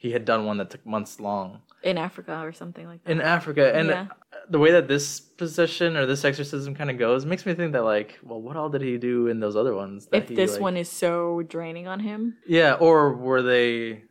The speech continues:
Speaker 1: the same? 'Cause, I mean, obviously possessions can be either, like, minor demons. Maybe Pazuzu is, like, a stronger one, obviously.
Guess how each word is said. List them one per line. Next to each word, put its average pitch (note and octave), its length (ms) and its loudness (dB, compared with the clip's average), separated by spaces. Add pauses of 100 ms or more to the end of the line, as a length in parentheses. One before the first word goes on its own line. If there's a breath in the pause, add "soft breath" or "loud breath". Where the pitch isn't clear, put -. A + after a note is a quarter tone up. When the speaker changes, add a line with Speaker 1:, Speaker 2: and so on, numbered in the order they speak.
(140)
Speaker 1:
the B2 100 -12
same? A2 520 -8
'Cause, F3 180 4
I D#3 40 0
mean, E3 180 2
obviously C#3 340 2
possessions A#2+ 480 -4
can A2 160 -12
be G#2+ 100 -8
either, G#2 160 -4
like, F#2+ 180 -8
minor G#2+ 320 -8
demons. G2 680 -12 (400 soft breath)
Maybe G#2+ 180 -2
Pazuzu G#2 440 -12
is, G2 140 -12
like, F#2 160 -12
a F#2+ 80 -10
stronger G#2 500 -6
one, F#2+ 420 -12
obviously. F#2+ 560 -18